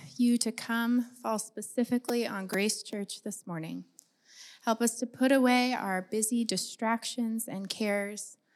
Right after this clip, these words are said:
and to stop, to rest, and to listen. As we read Exodus fourteen, please ignite our imaginations to be awestruck by your mighty works on behalf of your people.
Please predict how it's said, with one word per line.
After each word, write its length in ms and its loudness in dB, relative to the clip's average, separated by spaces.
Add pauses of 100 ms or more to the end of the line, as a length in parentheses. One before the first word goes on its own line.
(280)
and 80 -8
to 100 -8
stop, 600 -4 (380)
to 160 -10
rest, 560 -4 (100)
and 140 -6
to 80 -8
listen. 480 -4 (1000)
As 200 2
we 120 4
read 480 4 (220)
Exodus 580 0
fourteen, 720 -2
please 380 4
ignite 460 2
our 160 4
imaginations 1040 2
to 140 -2
be 280 0
awestruck 760 0 (440)
by 100 -2
your 140 2
mighty 520 4
works 560 0
on 160 -2
behalf 480 -2
of 160 -6
your 120 -4
people. 540 -8